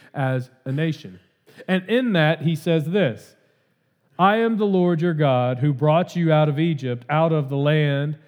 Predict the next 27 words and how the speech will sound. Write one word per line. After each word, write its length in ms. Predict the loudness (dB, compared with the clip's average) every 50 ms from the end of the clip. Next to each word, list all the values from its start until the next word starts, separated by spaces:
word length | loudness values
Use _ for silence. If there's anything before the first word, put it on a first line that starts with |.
| _ _ _ _ -8
of 140 | -8 -8
slavery." 600 | -8 -6 -4 -2 -2 -2 -2 -4 -6 -8 -10 -10 -14 -18 _ _ _ _ _ _ _ _ _ _ _ _ _ _
So 120 | -8 -4 -4
he's 100 | -2 -2
reminding 500 | 0 0 2 2 2 2 0 0 -2 -2
them, 120 | -2 -2
"Don't 180 | -2 -2 -2 -2
forget 300 | -4 -4 -2 -2 -2 0
who 160 | 0 0 0
I 120 | 0 0
am. 260 | 0 0 0 0 -2 -2
Don't 120 | -4 -4
forget 280 | -4 -4 -4 -4 -4 -2
what 100 | -2 -2
I've 220 | -2 -2 -4 -4
done." 260 | -6 -6 -6 -8 -12 -16 _ _ _ _ _ _ _ _ _ -4
Then 160 | 0 0 2 2
he 80 | 0
says, 320 | 0 0 2 2 2 0 -2 -6 -12 -4
"You 180 | 0 2 2 2
shall 260 | 2 2 2 2 4
have 280 | 4 4 2 2 0 0
no 260 | 0 2 2 2 2
other 200 | 2 2 0 0
gods 640 | 2 2 4 4 4 4 2 0 0 -2 -6 -12 -20 -20 _ _ _ _ -2
before 460 | -2 -2 -2 -2 -2 0 2 2 0
me." 260 | 0 -2 -6 -10 -14